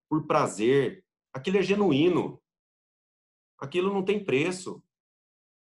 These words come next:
Então, acho que o momento nosso da reinvenção tem a ver com algo muito mais, é, intangível, que é isso que eu falei,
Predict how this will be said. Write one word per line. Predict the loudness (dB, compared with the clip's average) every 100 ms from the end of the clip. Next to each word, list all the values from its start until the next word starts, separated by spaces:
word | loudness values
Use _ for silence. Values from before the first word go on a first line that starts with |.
| _ _ _
Então, | -4 -2
acho | -2 -4
que | -2
o |
momento | 0 2 0 -2 -4
nosso | -2 -2 -4 -4
da | -4
reinvenção | -2 -6 -4 -4 -2 -2 -2 -4 _ _
tem | -2
a | -2
ver | -2 -4 -2
com | 0
algo | 0 0 -4
muito | -4 -4 -2
mais, | 0 0 -4 -10 -20 _ _
é, | 0 2 4 4 4 0 -6 _ _ -6
intangível, | -2 2 0 0 -2 -2 -2
que | -4
é | -4
isso | -4
que | -4
eu | -4
falei, | -2 0 0 -2 -4